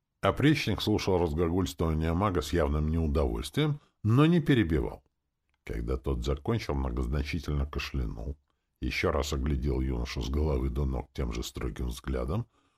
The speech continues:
убеждаясь, что подопечный прекратил отвлекаться на посторонние темы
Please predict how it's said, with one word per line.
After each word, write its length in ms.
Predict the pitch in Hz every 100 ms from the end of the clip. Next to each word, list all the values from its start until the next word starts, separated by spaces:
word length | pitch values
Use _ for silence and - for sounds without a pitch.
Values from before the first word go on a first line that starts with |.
| _ -
убеждаясь, 640 | 92 101 87 95 101 90
что 200 | - 85
подопечный 680 | - 80 90 73 110 - 87
прекратил 560 | 80 73 85 80 80
отвлекаться 580 | 76 - 82 - 73 - -
на 80 |
посторонние 640 | 71 - 90 85 82 85 76
темы 420 | 104 113 147